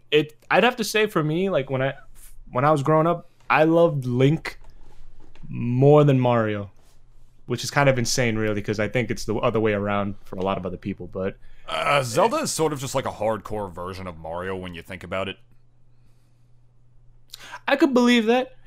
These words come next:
Speaker 2: Yeah.
Speaker 1: Uh, it's
Speaker 2: That's not unbelievable at all, dude. They're
Speaker 1: Yeah.
Speaker 2: diehard Zelda fans out
Speaker 1: Yeah,
Speaker 2: there.
Speaker 1: yeah,
Speaker 2: There are a lot
Speaker 1: yeah.
Speaker 2: of people who feel that way.
Speaker 1: E-, even though, like, I, I still, like, I had, yeah, the, literally the last Zelda game that I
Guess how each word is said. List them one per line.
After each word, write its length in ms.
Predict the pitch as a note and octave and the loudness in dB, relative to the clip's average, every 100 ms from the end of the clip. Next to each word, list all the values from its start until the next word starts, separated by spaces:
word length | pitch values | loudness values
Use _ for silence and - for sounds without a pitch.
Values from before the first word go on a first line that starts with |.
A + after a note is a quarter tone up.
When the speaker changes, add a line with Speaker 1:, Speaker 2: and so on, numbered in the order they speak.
| - - | -20 -12
Speaker 2:
Yeah. 280 | E3+ D3+ G3 | -4 -2 4
Speaker 1:
Uh, 280 | B3+ C4+ C4+ | 8 10 10
it's 480 | - C4 C4+ G#4+ B4 | 6 0 2 2 2
Speaker 2:
That's 120 | A#4+ | 2
not 120 | A4 | 2
unbelievable 420 | G4+ F4 E4+ E4 B3+ | -2 -2 -2 0 2
at 60 | |
all, 140 | B3 D#3+ | 2 2
dude. 180 | F3+ | 0
They're 100 | F3 | 2
Speaker 1:
Yeah. 200 | B3 C#4 | 6 6
Speaker 2:
diehard 420 | C4 F#3+ A#2+ A#2 F#2 | 6 4 4 0 -2
Zelda 260 | G2+ F#2+ | -6 -6
fans 300 | F#2 F#2+ F2 | -8 -8 -4
out 80 | F#2 | 6
Speaker 1:
Yeah, 120 | G3+ | 8
Speaker 2:
there. 80 | G#3+ | 10
Speaker 1:
yeah, 140 | G3 F3 | 8 6
Speaker 2:
There 40 | |
are 40 | D#3 | 4
a 20 | |
lot 120 | C3 | 4
Speaker 1:
yeah. 60 | C#3+ | 4
Speaker 2:
of 40 | |
people 220 | B2 F#2+ F#2+ | 0 -6 -10
who 60 | |
feel 200 | F#2 F2+ | -10 -8
that 120 | F2 E2+ | -8 -8
way. 120 | F2 - - - | -8 -12 -20 -14
Speaker 1:
E-, 140 | F3+ - A3 | -12 -6 -2
even 200 | A3 G#3 | 0 4
though, 160 | G#3+ | 4
like, 140 | G#3 E3+ | 4 4
I, 200 | D3+ E3 | 2 2
I 80 | E3 | 0
still, 520 | - F#3 F#3 E3+ - - | -2 0 2 0 -2 -8
like, 180 | A#2+ - C#3 | -8 -4 -2
I 80 | |
had, 280 | C#3+ F3+ - - - - - - - - - - - - - - | 2 2 0 -6 -20 -20 -20 -20 -20 -20 -20 -20 -20 -20 -20 -6
yeah, 200 | D3 D#3 C3+ | 4 6 6
the, 100 | D#3+ | 6
literally 260 | G3 G3 | 6 6
the 100 | E3 | 6
last 460 | C3+ D3 D3+ - - | 2 2 -2 -6 -8
Zelda 300 | C3 C3 C3 | -4 -2 -4
game 220 | B2 A2+ | -6 -6
that 100 | G#2+ | -6
I 180 | G#2 | -8